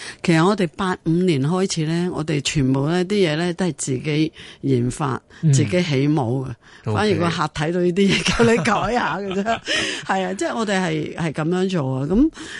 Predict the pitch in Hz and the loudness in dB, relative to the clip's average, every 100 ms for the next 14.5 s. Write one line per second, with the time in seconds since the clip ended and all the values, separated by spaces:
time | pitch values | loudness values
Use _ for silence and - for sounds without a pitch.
0 | - 311 440 339 285 277 233 170 139 131 | -6 -2 2 2 2 2 0 -2 -2 -4
1 | - - 185 147 123 123 135 127 131 151 | -6 0 2 2 2 0 -2 0 0 0
2 | 208 165 156 190 185 147 143 - 120 117 | 0 -2 -2 0 0 0 -4 -8 -8 -8
3 | - - - 127 127 123 - 123 123 143 | -10 -10 -8 -8 -8 -14 -8 -4 0 0
4 | 139 - - 285 349 160 - 202 180 - | -2 -6 0 4 4 2 -2 -2 -2 -2
5 | 170 175 214 180 156 151 147 131 135 131 | -2 0 0 0 0 -2 -4 -2 -2 -2
6 | 135 143 143 180 185 147 156 151 - - | 0 0 0 0 0 0 -2 -2 -4 -4
7 | 160 143 - _ - 165 156 165 156 - | -2 -2 -4 _ -4 0 0 -2 -6 -6
8 | - - 127 117 98 131 - 185 - - | -6 2 2 2 -2 -4 0 0 0 2
9 | 208 151 160 - 180 131 92 110 156 151 | 2 2 -4 0 2 0 0 -2 0 0
10 | 156 123 104 - 107 113 - - - 110 | 0 0 -2 -2 -4 -4 -8 -8 -2 0
11 | 104 101 120 76 113 - 123 - - - | 0 -2 -2 2 2 2 -2 -2 -4 -2
12 | 107 69 - 160 160 139 143 131 - - | -2 -2 -2 0 0 0 0 0 -2 -2
13 | 156 139 113 71 95 - 117 113 139 143 | 0 0 -2 -4 -4 0 0 2 4 4
14 | 117 120 117 104 | 0 0 0 0